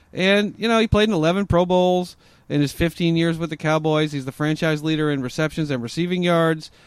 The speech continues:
Played in two hundred thirty-nine games, um, in a hundred seventy-nine consecutive games at some point.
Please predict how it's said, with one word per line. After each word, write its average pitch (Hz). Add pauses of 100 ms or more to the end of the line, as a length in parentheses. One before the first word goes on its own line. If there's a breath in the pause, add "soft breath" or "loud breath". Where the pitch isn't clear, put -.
(220 soft breath)
Played 160
in 135
two 170
hundred 175
thirty-nine 160
games, 160 (380 soft breath)
um, 131 (320)
in 139
a 151
hundred 160
seventy-nine 160
consecutive 151
games 131
at 123
some 147
point. 123